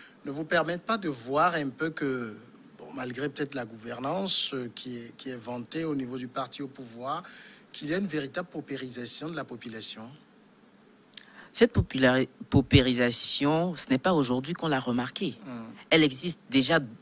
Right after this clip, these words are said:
Speaker 2: avant la crise. Et c'est ce que nous dénonçons. Cette popul-, paupérisation est le base ou le soubassement de, de toutes les révoltes dans, dans les différents pays, et
Speaker 1: Mm.
Speaker 2: surtout au Togo.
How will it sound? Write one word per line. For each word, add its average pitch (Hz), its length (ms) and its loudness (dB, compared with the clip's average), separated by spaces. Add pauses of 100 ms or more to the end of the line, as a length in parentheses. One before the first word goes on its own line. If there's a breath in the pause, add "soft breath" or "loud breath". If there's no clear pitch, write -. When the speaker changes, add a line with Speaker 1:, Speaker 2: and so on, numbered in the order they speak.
(200)
Speaker 2:
avant 139 340 6
la 120 160 6
crise. - 460 0 (340 loud breath)
Et 196 80 8
c'est 175 140 6
ce - 60 2
que 202 80 8
nous 180 180 4
dénonçons. 127 640 6 (640 loud breath)
Cette 269 160 8
popul-, 170 380 2 (240)
paupérisation 156 1000 8 (300 loud breath)
est 226 420 8 (400 soft breath)
le 151 220 4
base 180 400 8
ou 196 40 2
le 165 100 4
soubassement 151 680 4
de, 135 340 4
de 127 140 0
toutes 190 240 -4
les 143 80 8
révoltes 151 580 4 (100)
dans, 113 360 2
dans 117 120 4
les 123 140 6
différents 147 420 4
pays, 156 380 4 (100)
et 170 60 4
Speaker 1:
Mm. - 20 6
Speaker 2:
surtout 170 380 2
au 185 120 8
Togo. 190 440 4